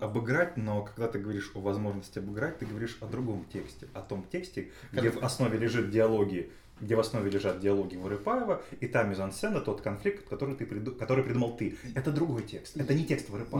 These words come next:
Speaker 2: Нет, это режиссёрская задача.
Speaker 1: Это другой текст.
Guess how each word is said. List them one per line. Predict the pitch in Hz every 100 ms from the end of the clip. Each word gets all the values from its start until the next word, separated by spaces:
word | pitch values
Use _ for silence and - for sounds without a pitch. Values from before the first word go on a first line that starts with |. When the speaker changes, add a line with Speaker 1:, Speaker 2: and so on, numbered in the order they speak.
| 120
Speaker 2:
Нет, | 143
это | 147 185
режиссёрская | 170 175 190 - 160
задача. | 175 123 - -
Speaker 1:
Это | - 131 156
другой | 135 143 131 131
текст. | 123 95